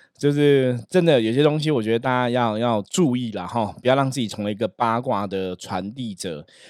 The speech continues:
那包括像你看网络世界现在有很多酸民嘛，你 key 那个键盘，它都是一种负能量，你知道吗？所以为什么有时候大家酸民在 key 一些键盘，在骂别人，那个人最后可能会受不了大家这样网络霸凌，会跑去自杀。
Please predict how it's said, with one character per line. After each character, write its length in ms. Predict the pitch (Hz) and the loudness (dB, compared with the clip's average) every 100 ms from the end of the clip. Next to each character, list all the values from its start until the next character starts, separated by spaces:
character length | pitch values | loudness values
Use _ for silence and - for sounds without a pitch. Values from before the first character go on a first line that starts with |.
| _ | _
那 120 | 135 | 0
包 120 | 131 | 4
括 120 | 139 135 | 6 4
像 220 | 143 113 | 2 0
你 80 | 107 | 0
看 180 | 127 | 0
网 160 | 107 98 | 0 -2
络 200 | 113 123 | -4 -6
世 180 | - 117 | -6 -4
界 140 | 110 | -2
现 60 | 107 | -2
在 80 | 113 | -2
有 40 | |
很 80 | 98 | -2
多 160 | 101 | -4
酸 260 | 107 - 117 | -4 0 0
民 220 | 113 92 | 0 -4
嘛， 140 | 87 90 | -8 -10
你 80 | |
key 340 | 92 - 135 131 | -8 -4 -2 0
那 140 | 131 | 0
个 80 | 120 | -2
键 280 | 107 123 101 | 0 -2 -2
盘， 400 | - 80 87 101 _ - | -8 -12 -12 -16 _ -14
它 200 | - 147 | -4 -2
都 220 | 143 143 | 0 -2
是 160 | 131 123 | -2 -4
一 40 | |
种 200 | 120 85 | -4 -8
负 300 | 76 151 113 | -10 -10 -6
能 180 | 87 104 | -6 -6
量， 160 | 104 | -6
你 80 | 80 | -6
知 80 | 85 | -8
道 140 | 98 82 | -8 -8
吗？ 220 | 67 73 _ _ _ _ _ _ _ | -12 -18 _ _ _ _ _ _ _
所 120 | - | 2
以 40 | 240 | 4
为 60 | |
什 80 | 247 | 4
么 80 | 110 | -2
有 120 | 101 | -2
时 80 | 123 | -2
候 80 | 127 | 0
大 80 | 131 | 2
家 120 | 123 | 2
酸 160 | 131 | 0
民 120 | 120 110 | -2 -2
在 100 | 113 | -2
key 180 | 123 | -4
一 40 | 113 | 0
些 120 | 117 | -2
键 240 | 117 120 | -2 -4
盘， 80 | 101 | -2
在 80 | 107 | -4
骂 280 | 135 147 110 | -2 0 -2
别 260 | 95 92 | -4 -4
人， 340 | 95 85 85 104 | -4 -4 -8 -6
那 100 | 147 | 0
个 80 | 156 | 2
人 260 | 107 107 107 | 2 0 -2
最 160 | 160 127 | 0 2
后 120 | 127 | 0
可 120 | 101 | -2
能 120 | 95 | -4
会 140 | 110 117 | -2 -2
受 220 | - 113 | -2 -2
不 60 | |
了 120 | 104 90 | -2 -2
大 100 | 110 | -2
家 140 | 104 | -2
这 80 | 117 | -2
样 160 | 104 | -4
网 160 | 87 92 | -4 -4
络 140 | 117 | -4
霸 220 | 113 117 90 | -2 -2 -2
凌， 120 | 87 | -4
会 100 | 110 | -6
跑 220 | - 92 | -6 -8
去 100 | 110 | -8
自 280 | 113 - 98 | -8 -8 -8
杀。 340 | - 82 87 | -8 -8 -12